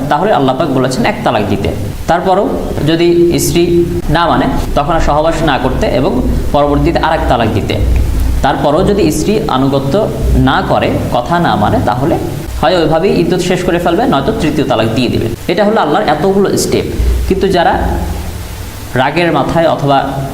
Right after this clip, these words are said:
জিদ ধরে বিরক্ত হয়ে একসাথে তিন তালাক দিয়ে দেয়, তারা আল্লাহর এতগুলো স্টেপ অমান্য করে, এতগুলো বিধানকে অমান্য করে,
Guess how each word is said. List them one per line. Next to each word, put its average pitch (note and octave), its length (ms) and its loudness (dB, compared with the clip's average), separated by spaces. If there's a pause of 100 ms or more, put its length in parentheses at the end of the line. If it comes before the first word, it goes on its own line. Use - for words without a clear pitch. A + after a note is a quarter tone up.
(340)
জিদ D#3+ 220 2
ধরে D3 300 2 (240)
বিরক্ত D#3 380 2
হয়ে D3 180 0
একসাথে - 480 -2
তিন G#3 140 0
তালাক E3 300 0
দিয়ে G#2 120 2
দেয়, C3+ 160 0 (640)
তারা D3 180 2
আল্লাহর C#3 600 0
এতগুলো G3+ 560 0
স্টেপ G3 640 0
অমান্য F3 380 0
করে, - 220 0
এতগুলো E3 420 0
বিধানকে E3 580 2
অমান্য D3 400 0
করে, - 260 0